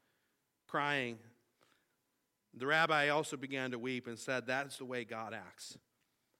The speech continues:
I hide, but nobody wants to look for me." Oftentimes, we don't put emphasis on our relationship with God. We don't seek him with all of our hearts.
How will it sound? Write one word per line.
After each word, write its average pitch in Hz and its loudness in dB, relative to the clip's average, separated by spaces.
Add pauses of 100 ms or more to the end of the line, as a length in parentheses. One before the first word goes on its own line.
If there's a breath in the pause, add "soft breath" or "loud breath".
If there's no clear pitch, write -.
I 127 -4
hide, 127 -2 (800)
but 110 -16
nobody 120 -8
wants 107 -10
to 98 -16
look 92 -16
for 101 -20
me." - -20 (2500 soft breath)
Oftentimes, 143 -2
we 135 -10
don't 123 -10
put 127 -10
emphasis 117 -12
on 107 -10
our 104 -10
relationship 104 -10
with 104 -14
God. 101 -8
We 107 -10
don't 127 -8
seek 135 -6
him 123 -8
with 110 -10
all 110 -6
of 110 -10
our 104 -10
hearts. - -18